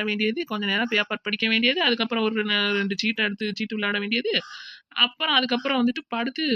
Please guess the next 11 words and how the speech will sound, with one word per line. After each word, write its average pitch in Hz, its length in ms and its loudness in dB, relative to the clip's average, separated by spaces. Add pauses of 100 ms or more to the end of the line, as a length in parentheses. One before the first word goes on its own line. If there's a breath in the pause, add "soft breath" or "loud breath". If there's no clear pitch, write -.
ஒரு 233 200 4 (460 loud breath)
அஞ்சு 262 260 0
மணி 220 180 4
வரைக்கும் 247 260 2
நல்லா 220 360 2
தூக்கத்தை 233 300 -4
போட்டுவிட்டு 240 340 -4 (560 soft breath)
அப்படியே 202 500 0
கிளம்ப 240 300 2
வேண்டியது. 214 340 2 (500 soft breath)
அப்படியே 220 240 4